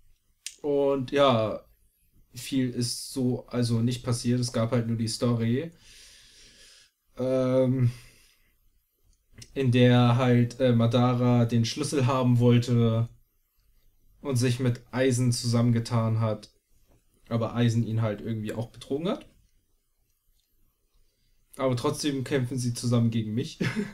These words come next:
<laughs> weil sie es danach halt selbst ausfechten wollen, aber who cares? Ich hab den Schlüssel bekommen, das ist ja irgendwie auch logisch.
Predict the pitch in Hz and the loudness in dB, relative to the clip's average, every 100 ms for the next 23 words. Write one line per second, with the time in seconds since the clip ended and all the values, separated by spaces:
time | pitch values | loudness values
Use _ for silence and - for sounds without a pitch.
0 | 233 _ _ - 220 196 - 135 120 120 | -12 _ _ -16 -12 -8 -2 0 2 0
1 | 135 120 123 123 120 110 135 - 110 113 | 0 2 2 2 2 2 0 -2 -6 -4
2 | 123 110 123 110 120 156 139 127 127 123 | -4 -4 -4 -2 -2 -4 -4 -2 0 2
3 | 120 123 123 139 165 - - _ _ _ | 0 0 -2 -4 -6 -10 -18 _ _ _
4 | _ _ _ _ _ _ _ _ _ _ | _ _ _ _ _ _ _ _ _ _
5 | _ - 139 127 123 127 120 131 120 110 | _ -10 -6 -2 -2 0 -2 -2 -4 -2
6 | 110 160 190 190 135 104 104 98 101 104 | -2 -2 -2 -4 -4 -4 -6 -6 -4 -4
7 | 101 101 98 101 110 113 120 120 117 - | -6 -6 -8 -10 -6 -2 0 0 -2 -6